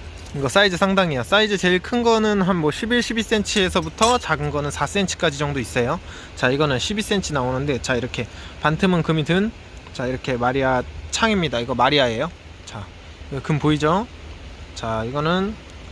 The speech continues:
크니까 번식용으로도 좋고 그냥 키우셔도 좋고, 분이랑 흙 다 나가요. 자, 분이랑 흙 다 나가니까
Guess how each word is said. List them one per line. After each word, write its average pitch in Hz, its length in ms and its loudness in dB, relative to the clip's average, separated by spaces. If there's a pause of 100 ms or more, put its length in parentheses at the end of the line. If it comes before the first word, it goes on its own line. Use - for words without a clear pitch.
(300)
크니까 185 500 2
번식용으로도 175 680 2
좋고 202 560 -2
그냥 135 200 -4
키우셔도 156 380 -4
좋고, - 340 -12 (300)
분이랑 247 360 6
흙 269 120 -2
다 175 120 4
나가요. 143 380 4 (180)
자, 120 160 -4
분이랑 180 340 0
흙 202 120 -4
다 151 100 -2
나가니까 143 540 4